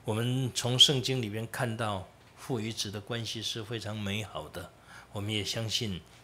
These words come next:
也希望所有的父子关系，包括我们与天父的关系，都能完全美好，止于至善。那么在以赛亚书第，呃，四十九章二十二节到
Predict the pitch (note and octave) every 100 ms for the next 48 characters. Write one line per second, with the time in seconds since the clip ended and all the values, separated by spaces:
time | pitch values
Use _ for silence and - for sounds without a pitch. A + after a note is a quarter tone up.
0 | - G2+ - A#2 A2+ F#2+ - A2 C#3 F#2
1 | G2 F#2 G2+ F2 - G2+ F#2+ - F#2+ -
2 | - - - - - G#2+ A#2 G2+ F2+ F#2+
3 | F#2+ G#2 F#2 - A2+ G#2+ G#2 G2 G#2 F#2+
4 | G2+ F2+ - G#2 F2+ F2+ - F#2 F#2 G2
5 | F#2 E2 F#2 G#2+ F#2+ G2+ - C#2+ - -
6 | - - - - F#2+ F#2+ G2+ - F#2+ -
7 | F#2+ E2 - - - - - - - -
8 | C3+ B2+ B2+ B2+ B2 G2 - C#3+ B2+ A#2
9 | G#2+ F#2+ C3+ A2+ G#2+ C3 B2+ B2+ C3 A2+
10 | G#2 - - C3 C3 C3 - - - C3
11 | B2 A#2+ G#2 B2 B2+ C#3 C3+ G2+ C3 A#2+
12 | F#2+ G#2+ G#2+ A2 - A#2+